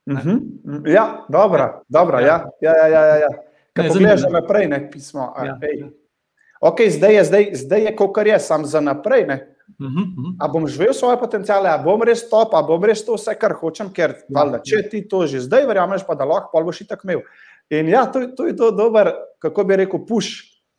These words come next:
Speaker 1: ne.
Speaker 2: A bi rekel, a bi rekel, da, recimo, tudi ljudje, kot si ti, ne, zdaj, ti si dal veliko že, že čez, boš tudi potem še kaj povedal, ne,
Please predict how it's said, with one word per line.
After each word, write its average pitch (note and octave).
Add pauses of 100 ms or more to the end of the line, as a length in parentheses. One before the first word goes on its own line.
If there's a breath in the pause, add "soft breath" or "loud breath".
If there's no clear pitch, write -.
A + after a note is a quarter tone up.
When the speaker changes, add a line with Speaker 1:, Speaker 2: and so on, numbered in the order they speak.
(240)
Speaker 1:
ne. D3
Speaker 2:
A E3
bi D#3+
rekel, A3
a E3+
bi D#3+
rekel, A3
da, F#3
recimo, F3+
tudi F#3
ljudje, G#3
kot F#3+
si E3+
ti, G#3+
ne, C#3
zdaj, F#3
ti G#3
si F#3
dal F3
veliko F3+
že, D#3+
že C#3+
čez, C#3+
boš B2+
tudi -
potem E3
še D#3+
kaj D3
povedal, D3+
ne, -